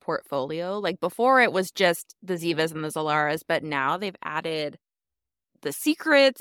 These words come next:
brands and the Dreams and, like, the Zoetry. And so I feel like they're just really stepping up their game,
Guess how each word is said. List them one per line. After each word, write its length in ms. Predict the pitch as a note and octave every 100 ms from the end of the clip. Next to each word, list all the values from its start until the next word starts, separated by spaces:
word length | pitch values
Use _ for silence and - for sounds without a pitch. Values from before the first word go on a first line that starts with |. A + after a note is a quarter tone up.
| _
brands 680 | C#4 C4 B3+ B3+ B3+ B3+ A3
and 140 | F3
the 60 | D#3+
Dreams 840 | D#3 B3 D#4 D4+ C#4 C4 B3+ B3 -
and, 200 | F3+ E3+
like, 160 | E3 -
the 300 | F3 D#3+ D3 C#3+
Zoetry. 840 | D#3 G#3+ B3+ B3+ - B3+ B3 A#3+
And 160 | F3+ G3
so 160 | G3+
I 140 | E3 F3+
feel 300 | - F#3 A3+
like 180 | C#4 C4 -
they're 200 | F#3+ F#3+
just 200 | F3+ E3+
really 540 | D#3 F3 F3 E3 E3 _ _ _ _ _ _ _ _
stepping 520 | - - F3 F3+ F3
up 160 | D#3 C#3+ _
their 240 | - D#3+
game, 640 | D#3 D#3+ D#3 D3+ D3 D3